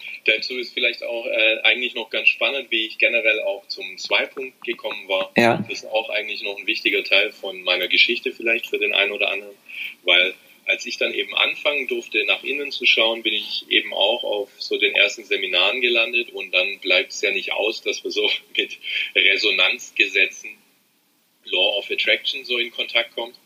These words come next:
Speaker 1: Bei mir damals war das, äh, The Secret. Ich hab, muss gestehen, das Buch nicht gelesen. Ich hab damals diesen Dokumentarfilm gesehen und eben viel von meinem damaligen Lehrer darüber gelernt, dass das eben, äh, möglich ist.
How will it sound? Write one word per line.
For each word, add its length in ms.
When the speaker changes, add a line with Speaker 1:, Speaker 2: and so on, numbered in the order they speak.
Speaker 1:
Bei 100
mir 160
damals 500
war 200
das, 420
äh, 680
The 160
Secret. 600
Ich 160
hab, 140
muss 220
gestehen, 360
das 140
Buch 240
nicht 200
gelesen. 380
Ich 100
hab 140
damals 360
diesen 200
Dokumentarfilm 800
gesehen 380
und 100
eben 240
viel 240
von 140
meinem 240
damaligen 540
Lehrer 320
darüber 460
gelernt, 440
dass 180
das 140
eben, 240
äh, 180
möglich 400
ist. 260